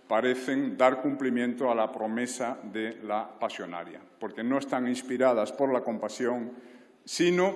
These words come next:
por el deseo de revancha, la necesidad de reescribir orwellianamente la historia y la pretensión patológica de ganar por fin la guerra civil después de treinta años, de, perdón, de ochenta y tres años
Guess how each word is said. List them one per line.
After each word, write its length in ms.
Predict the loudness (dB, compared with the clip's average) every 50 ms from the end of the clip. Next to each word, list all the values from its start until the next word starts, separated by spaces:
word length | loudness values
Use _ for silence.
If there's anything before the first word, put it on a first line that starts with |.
| -2 -2 2
por 260 | 4 4 4 4 0
el 140 | -2 -2 -2
deseo 320 | -2 -2 -2 0 0 2
de 100 | 2 0
revancha, 880 | 0 2 4 4 4 4 2 0 0 2 2 2 2 2 -2 -6 -14 -12 -6
la 240 | 0 2 2 2
necesidad 640 | 2 2 0 -2 -2 -4 -2 -2 0 2 4 2 2
de 200 | 2 0 0 0
reescribir 1000 | 0 0 0 0 0 0 0 -2 -6 -4 -2 2 4 6 6 6 4 0 -6 -2 0
orwellianamente 960 | 2 2 4 4 2 2 2 2 2 2 0 -2 -4 -4 -6 -6 -8 -6 -6
la 80 | -6
historia 560 | -6 -6 -4 -2 -2 0 2 2 2 2 0 -2 -6 -12 -14 -18 -20 -20 -20 -20 -20 -20 -20 -20 _ _
y 180 | -4 -2 -2 0
la 420 | 2 6 8 8 8 8 6 0
pretensión 720 | -2 -2 -2 -2 -2 -2 -4 -4 -2 0 2 2 2 0 2
patológica 920 | 2 2 2 2 2 2 4 2 2 2 0 -2 0 0 0 0 -2 -4 -10 -14 -18 -20 -20 -20 -16
de 280 | -8 -2 2 4 4 6
ganar 440 | 4 4 2 4 4 4 4 2 0
por 160 | -2 -2 -2
fin 260 | 0 0 2 2 2 2
la 100 | 0 0
guerra 240 | 0 2 0 0
civil 400 | 0 -2 -2 0 2 2 2 2
después 460 | 0 0 -2 -2 -2 0 0 0 0 -2
de 80 | -4
treinta 340 | -4 -4 -4 -2 0 2 2
años, 260 | 2 2 -2 -4 -6
de, 100 | -8 -10
perdón, 360 | -10 -10 -10 -10 -8 -8 -8
de 60 | -8 -8
ochenta 400 | -6 -2 0 0 0 0 0 -2
y 20 |
tres 320 | 0 0 0 0 0 2
años 240 | 2 2 2 0 -2